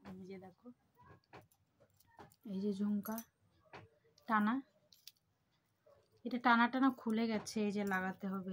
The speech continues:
এই যে খুলে গেছে। তো এই যে দেখো, এটা আবার এক্সট্রাও পরা যায়, এটা, এটা দিয়ে লাগিয়েও পরা যায়, আবার এটা খুলেও পরা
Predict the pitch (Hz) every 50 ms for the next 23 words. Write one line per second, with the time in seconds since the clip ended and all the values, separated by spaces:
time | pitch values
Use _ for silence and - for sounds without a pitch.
0 | 185 185 175 - 214 214 214 _ _ _ _ _ _ _ - - _ _ _ _
1 | _ _ _ _ _ _ _ _ - _ _ _ _ - 214 208 202 202 202 190
2 | 190 - - 240 240 240 _ _ _ - - - - _ _ _ _ - 214 196
3 | 202 196 208 196 - 220 208 240 247 262 254 254 240 240 240 233 - - - 254
4 | 254 240 233 214 214 214 226 226 214 202 196 196 - - - - - - - -
5 | _ - 240 - 240 220 247 247 233 226 220 208 208 226 233 240 233 - 233 226
6 | 226 233 240 247 247 226 220 214 208 208 233 220 - - - 214 214 220 226 220
7 | - 220 202 196 196